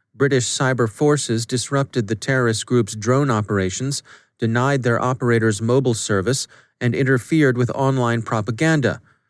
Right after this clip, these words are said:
The campaign by Britain's National Cyber Force, most active in twenty sixteen and twenty seventeen, is, Sky News says,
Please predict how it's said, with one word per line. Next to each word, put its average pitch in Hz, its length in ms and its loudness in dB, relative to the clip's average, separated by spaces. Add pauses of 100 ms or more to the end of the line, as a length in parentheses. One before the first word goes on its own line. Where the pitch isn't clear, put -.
(240)
The 104 80 -12
campaign 123 680 0
by 113 220 0
Britain's 117 500 -2
National 120 500 -2
Cyber 131 440 0
Force, 107 480 -2
most 107 260 -2
active 113 380 -2
in 104 100 -2
twenty 120 240 -4
sixteen 110 520 -6
and 107 200 -6
twenty 165 300 -2
seventeen, 95 720 -4
is, 147 380 2 (340)
Sky 135 340 -4
News 107 320 0
says, 107 540 -2